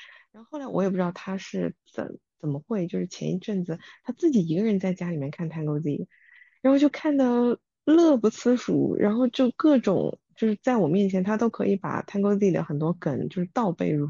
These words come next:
流，然后就整个人就变得很快乐。所以我觉得 <laughs> 就是偶尔有的时候你看一些这种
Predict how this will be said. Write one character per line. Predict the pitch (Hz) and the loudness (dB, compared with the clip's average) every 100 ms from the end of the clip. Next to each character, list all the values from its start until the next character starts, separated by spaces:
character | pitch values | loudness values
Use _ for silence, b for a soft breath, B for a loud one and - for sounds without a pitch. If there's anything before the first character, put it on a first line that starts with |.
| 165 | -4
流， | 180 226 _ b b b b _ | -8 -10 _ b b b b _
然 | 214 | -6
后 | 214 - - | -4 -4 -2
就 | 233 | -2
整 | - 185 | 0 0
个 | 160 | 2
人 | 190 190 | 2 2
就 | 180 | 2
变 | 190 | 0
得 | 160 | -2
很 | 156 143 | -4 -6
快 | - 202 151 | -6 -4 -2
乐。 | - 202 b _ _ - | -4 -8 b _ _ -2
所 | 240 | 2
以 | |
我 | 220 | 2
觉 | 180 196 | 4 2
得 | |
<laughs> | - 240 - - - | 2 -2 -6 -20 -4
就 | 269 | 0
是 | 247 220 208 B B B | 0 0 0 B B B
偶 | 180 180 226 | 0 2 0
尔 | 214 190 | 0 -2
有 | 151 | 0
的 | 165 | -2
时 | - 185 | -6 -2
候 | 190 | 0
你 | 180 | 0
看 | 147 - 175 | -2 -4 -2
一 | 165 | 0
些 | 175 170 165 | 0 0 -2
这 | 170 170 | -4 -6
种 | - - | -4 -6